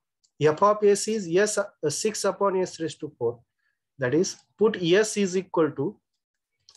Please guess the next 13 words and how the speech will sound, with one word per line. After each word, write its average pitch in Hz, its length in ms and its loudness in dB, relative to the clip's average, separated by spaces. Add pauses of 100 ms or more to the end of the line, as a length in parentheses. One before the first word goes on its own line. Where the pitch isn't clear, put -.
(240)
s 151 220 -2 (140)
plus 170 380 0 (600)
two. 214 200 -2 (840)
Okay, 196 240 -2 (140)
bracket 131 420 -4
raised 131 200 -4
to, 202 220 -4 (1400)
which 135 240 -6
is 202 220 0 (260)
required 127 680 -2 (1120)
answer, 131 480 -4 (340)
that 131 120 -2
is 156 160 -2